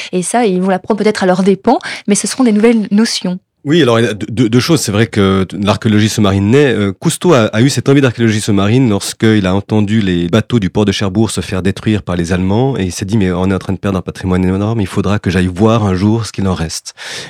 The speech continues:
Speaker 2: Et, euh, c'est aussi une des raisons qui l'a poussé tellement à travailler pour découvrir la capacité de descendre sous l'eau. Et puis alors, euh, évidemment, les tables de décompression, comme vous dites, ça a été totalement empirique au début. Il, il descendait, alors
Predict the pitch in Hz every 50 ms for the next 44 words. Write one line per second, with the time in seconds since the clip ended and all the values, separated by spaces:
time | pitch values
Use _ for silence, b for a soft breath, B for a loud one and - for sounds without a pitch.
0 | B 90 90 87 87 87 87 87 85 85 85 85 85 87 - - 110 110 - -
1 | 123 117 110 110 107 104 98 117 123 - 101 92 - - - 104 - - 117 -
2 | - 127 113 113 117 123 120 98 - - 98 92 98 98 110 107 - - 95 90
3 | 87 - - 101 101 87 85 - 87 - 90 87 - - - 104 98 87 82 92
4 | 87 - - 98 92 85 - - 95 90 92 156 - B B B B B B B
5 | B B B - 85 - - - 104 95 98 90 92 92 90 92 90 90 90 87
6 | 87 - - 104 95 90 98 92 101 127 143 117 90 - - - 110 107 98 98
7 | 92 90 - 95 - - 95 - - 123 131 123 - 92 90 85 87 85 120 139
8 | - - - 95 90 87 - 101 78 - _ - 127 120 - 117 110 110 110 107
9 | - - 117 110 110 - - 110 95 98 90 85 120 147 156 139 110 98 92 95
10 | 95 101 98 - - 107 107 101 104 107 107 95 90